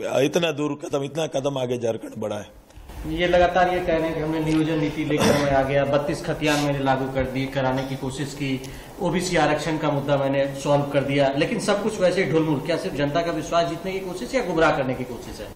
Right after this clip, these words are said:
Speaker 1: देखो, ये नियोजन नीति का हर्ष आपने देख लिया, सबसे पहला कोशिश आपने किया था और उसका हर्ष तीन साल के बाद दिखा। जब लोगों को, युवाओं को, झारखंड के मेहनत का स-, नौजवान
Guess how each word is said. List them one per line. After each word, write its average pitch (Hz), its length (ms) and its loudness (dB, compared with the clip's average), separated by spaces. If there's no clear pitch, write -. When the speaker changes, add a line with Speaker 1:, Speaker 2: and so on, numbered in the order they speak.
Speaker 1:
देखो, 120 300 0
ये 120 420 0
नियोजन 117 340 0
नीति 120 400 -2
का 131 340 -8
हर्ष 110 280 -6
आपने 113 260 -6
देख 98 240 -6
लिया, 127 200 -10
सबसे 135 340 0
पहला 120 280 2
कोशिश 123 420 -6
आपने 117 260 -6
किया 117 260 -2
था 123 220 -6
और 123 100 2
उसका 110 260 -4
हर्ष 113 160 -6
तीन 127 240 -6
साल 226 240 -6
के 113 120 -2
बाद 101 280 -2
दिखा। - 300 -4
जब 120 180 0
लोगों 123 300 2
को, 127 260 2
युवाओं 120 460 2
को, 127 160 -6
झारखंड 117 380 -4
के 117 140 -8
मेहनत 113 300 -4
का 139 100 -8
स-, - 360 -6
नौजवान 117 680 2